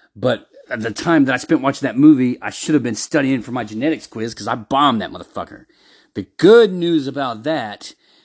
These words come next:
is that one's okay <laughs> because there's plenty of more coming that will make up for that bad grade. But, you know, I, I, um, I went in there and I, I took that,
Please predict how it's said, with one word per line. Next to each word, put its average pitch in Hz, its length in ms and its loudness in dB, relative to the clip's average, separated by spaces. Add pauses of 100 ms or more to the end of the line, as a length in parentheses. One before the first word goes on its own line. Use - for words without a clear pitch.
(260)
is 98 720 2 (680)
that 120 360 -4
one's 120 260 0
okay 113 540 -2 (560)
<laughs> - 560 -6
because 117 260 -2
there's 117 160 -4
plenty 151 400 6
of 131 100 2
more 131 420 2
coming 113 640 -4 (300)
that 110 160 -6
will 104 120 -4
make 120 300 -2
up 117 200 -4
for 110 80 -16
that 95 220 -10
bad 101 260 -8
grade. 90 440 -8
But, 95 280 -8 (360)
you 120 100 -2
know, 123 100 2
I, 113 420 -2
I, 110 40 -4
um, 95 440 -8
I 120 80 -2
went 160 200 6
in 151 80 4
there 151 200 4
and 139 80 2
I, 113 160 -6
I 110 60 -10
took 147 260 -6
that, 143 280 -4